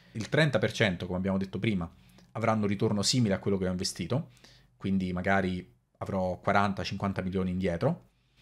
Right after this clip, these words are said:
e, eh, le altre due devono essere in grado di garantirmi quei quattrocentocinquanta milioni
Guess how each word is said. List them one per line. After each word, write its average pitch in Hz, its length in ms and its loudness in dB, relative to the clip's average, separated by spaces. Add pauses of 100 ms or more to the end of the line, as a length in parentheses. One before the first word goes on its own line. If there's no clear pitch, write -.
(340)
e, 180 360 4
eh, 98 140 0
le 123 120 6
altre 175 260 6
due 147 260 4
devono 117 220 2
essere 117 280 0
in 113 40 2
grado 120 280 4
di 107 100 0
garantirmi 120 540 2
quei 107 180 2
quattrocentocinquanta 110 1200 0
milioni 107 540 2